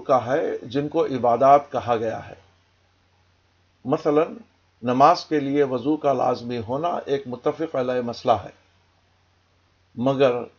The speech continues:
اس کے ارکان و شروط کی تعداد کے بارے میں ایک سے زائد رائے ہیں۔ سنن و مستحب، مستحبات کی تعداد تو درکنار،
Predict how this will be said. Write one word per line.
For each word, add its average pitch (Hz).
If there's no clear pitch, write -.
اس 151
کے 147
ارکان 135
و 151
شروط 156
کی 156
تعداد 131
کے 139
بارے 127
میں 147
ایک 165
سے 131
زائد 131
رائے 113
ہیں۔ 117
سنن 190
و 127
مستحب، 131
مستحبات 135
کی 147
تعداد 135
تو 190
درکنار، 135